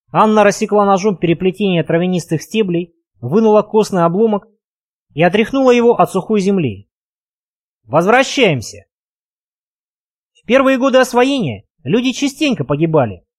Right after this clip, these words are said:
будто оправдываясь, сказал я. «Никто не знал особенностей поведения местных хищников.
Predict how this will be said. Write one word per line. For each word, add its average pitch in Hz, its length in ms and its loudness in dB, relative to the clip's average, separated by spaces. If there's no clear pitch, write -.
будто 156 400 -6
оправдываясь, 151 720 -2
сказал 151 360 -2
я. 135 280 -6
«Никто 180 360 -2
не 285 100 0
знал 262 260 2
особенностей 165 680 -2
поведения 175 480 -2
местных 175 360 -4
хищников. - 520 -14